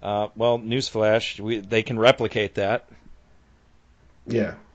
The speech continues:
Speaker 1: Um,
Speaker 2: Yeah.
Speaker 1: and he seems to be diverse in his ability to play the different positions. So now you got, uh, you know,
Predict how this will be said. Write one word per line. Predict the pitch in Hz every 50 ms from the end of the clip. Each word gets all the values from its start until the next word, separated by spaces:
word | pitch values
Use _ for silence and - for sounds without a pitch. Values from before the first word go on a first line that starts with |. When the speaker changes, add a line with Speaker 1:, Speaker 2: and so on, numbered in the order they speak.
| - _ _ _ _ - - _ _ _ _ - -
Speaker 1:
Um, | 92 95 98 101 98 101 101 104 - - - -
Speaker 2:
Yeah. | - - 117 120
Speaker 1:
and | 120 120 123 123 113
he | 117 131 131 131
seems | 123 - - 143 139 139 127 - -
to | - 135
be | 123 123 139 135 135 131
diverse | 120 131 131 135 135 127 147 156 135 120 - -
in | 104 110 110 107
his | 101 110 107 101
ability | 104 98 113 113 107 110 110 107 110 107 107 104
to | - - 107 101 101 101 101 101 98 95 - - - - - _ _ _ _ - - - - - - - -
play | - 127 120 120
the | 113 120 113
different | 117 117 110 120 104 -
positions. | 117 104 117 117 113 - 139 143 156 175 160 - - - - _ _ _ _ _ _ _ _ - - _ _ -
So | - - 143 131
now | 127 127 127 127
you | 131 131 123 123
got, | 123 120 117 - - _ _ - - 107
uh, | 107 117 117 113 113 113 - _ _ _ _ -
you | 139 135
know, | 117 101 98 101 98